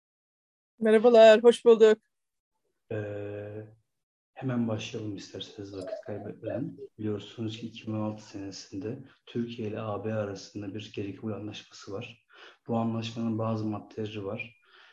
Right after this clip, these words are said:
Speaker 2: E, bunlara girmeden A B ile Türkiye arasındaki bu anlaşmanın şu an için bizim, e, bize yansıyan önemi nedir? Ve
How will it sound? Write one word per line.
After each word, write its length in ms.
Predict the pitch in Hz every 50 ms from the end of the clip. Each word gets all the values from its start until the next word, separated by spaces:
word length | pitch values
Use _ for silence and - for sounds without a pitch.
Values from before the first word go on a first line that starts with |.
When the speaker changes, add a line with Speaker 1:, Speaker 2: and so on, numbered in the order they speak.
| _ _ _ _ -
Speaker 2:
E, 120 | 117 117
bunlara 320 | 120 120 127 131 127 127
girmeden 640 | 127 127 139 135 131 120 113 113 110 104 110 - - _ _ _ _ _ _ _
A 320 | 123 110 110 110 110 117
B 120 | 127 135 135
ile 160 | 131 117 -
Türkiye 360 | - - 135 135 - 135 127
arasındaki 400 | 120 117 - - - - - 117
bu 60 | 113
anlaşmanın 760 | 110 107 110 110 107 104 - - - 110 107 104 107 - - _ _ _ _ -
şu 200 | - - 147 139
an 200 | 135 127 120 113
için 320 | - 113 110 110 110 107
bizim, 480 | 107 104 110 113 117 120 - - - - - - - _ _ _ _ _
e, 360 | 120 110 107 104 104 101 101 101 107 107 107
bize 180 | 113 110 117 120
yansıyan 580 | 123 120 117 113 - - - 120 110 113 113
önemi 320 | 120 110 104 107 107 107 123
nedir? 440 | 127 117 131 - - - - - _ _ _ _ _ _
Ve 160 | 117 117 120